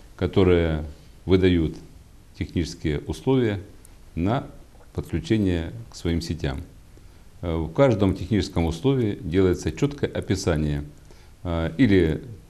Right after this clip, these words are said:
замены водопровода, к примеру, на больший диаметр, чтобы у вас было нормальное давление.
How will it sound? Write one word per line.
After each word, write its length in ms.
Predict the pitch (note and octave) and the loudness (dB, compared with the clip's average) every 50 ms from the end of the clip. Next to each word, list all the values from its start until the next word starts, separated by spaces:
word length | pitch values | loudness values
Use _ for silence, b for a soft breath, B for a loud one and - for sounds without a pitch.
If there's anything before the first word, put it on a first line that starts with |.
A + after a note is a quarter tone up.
| - - - - | -20 -20 -10 -4
замены 640 | D#2 E2+ G2 G2 F#2 F2 E2 D#2 D2+ D2+ D2 D2+ D2 - - - b b b b b b b b b b - - - | 0 2 4 4 4 4 2 0 -2 -2 -4 -6 -10 -12 -18 -20 b b b b b b b b b b -20 -18 -6
водопровода, 720 | - E2 F2 F#2+ E2 - - F#2+ F#2 F#2+ F#2 F2 D2 D#2 D2 | -2 2 2 2 2 2 2 4 4 6 4 4 2 0 -4
к 40 | - | -4
примеру, 280 | E2 D#2+ D#2+ D#2 D#2 | -4 -2 -2 0 0
на 120 | E2+ F2+ F2 | 0 0 2
больший 280 | E2+ F2 - - E2 D#2 | 0 0 -2 -2 0 2
диаметр, 380 | G2 A#2 B2+ A#2 A#2 - G#2 | 2 2 2 0 -4 -6 -8
чтобы 200 | - - G#2 G2 | -6 -4 -4 -2
у 20 | F#2+ | -2
вас 60 | F#2+ | 0
было 120 | F#2+ F#2+ F#2 | 2 2 2
нормальное 420 | F#2 F#2 F#2 F#2+ F#2 F2+ F2 E2+ | 2 2 2 2 0 0 0 0
давление. 580 | E2+ F2+ F2 F2 F2 F2+ E2+ E2 E2 E2 D#2+ | 0 2 2 2 2 2 0 0 -2 -4 -6